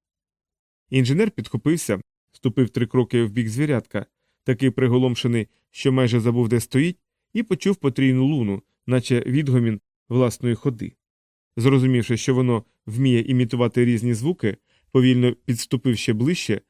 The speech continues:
міркуючи, чи не зняти із себе сорочку, щоб використати її як сітку, але звірятко раптом перемінилося. Складені на круглому, мов барабан, черевці лапки затрепетали,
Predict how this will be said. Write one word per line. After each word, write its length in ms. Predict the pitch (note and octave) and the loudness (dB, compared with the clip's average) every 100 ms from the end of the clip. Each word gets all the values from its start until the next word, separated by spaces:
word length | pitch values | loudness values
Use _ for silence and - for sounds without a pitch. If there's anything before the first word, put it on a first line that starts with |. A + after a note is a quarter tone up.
| _ _ | _ _
міркуючи, 560 | B2 B2 - G3+ F3 A#2+ | 0 0 0 -2 0 -4
чи 140 | - | -2
не 100 | B2+ | -2
зняти 400 | A#2+ B2+ A2+ A#2+ - | 0 -2 0 -2 -2
із 120 | A#2 | -4
себе 260 | - A#2+ A2+ | -2 -2 -2
сорочку, 580 | E3+ E3+ C3 - G#2+ - _ | -2 -2 -2 -2 -6 -6 _
щоб 220 | - B2 - | -2 -2 0
використати 680 | C3 C3 C3 A#2+ - A2 A#2+ | 0 0 2 0 0 0 2
її 240 | A#2 A#2+ | 4 4
як 180 | B2 C3 | 2 0
сітку, 520 | - B2+ - - - _ _ _ | -4 -6 -6 -12 -14 _ _ _
але 200 | C#3 A3 | 0 0
звірятко 500 | F3 C3+ D#3+ - F#3+ D3 | 0 0 0 -2 -2 0
раптом 320 | B2+ - C3 | 0 0 -2
перемінилося. 840 | C3 C3 D3+ B2+ E2+ E2+ - - - _ _ _ _ _ _ _ _ _ _ | 0 0 0 -4 -4 -8 -10 -16 -18 _ _ _ _ _ _ _ _ _ _
Складені 560 | - - C#3 A#2+ A#2+ A#2+ | -14 -2 0 2 2 2
на 100 | A#2+ | 0
круглому, 580 | C3+ C3 A2+ A#2+ A#2 - _ - | 0 2 2 2 0 -4 _ -4
мов 140 | A#2+ | -2
барабан, 400 | A#2 B2+ B2 B2 | 2 2 2 0
черевці 460 | - B2 A2+ G#2 B2 | 0 0 0 -2 -2
лапки 440 | C3+ - - G3 - _ _ _ | -2 -2 -2 -4 -4 _ _ _
затрепетали, 800 | A#2 B2+ B2+ B2 B2 F3 F3+ A2 | -2 0 0 -2 -2 0 0 -2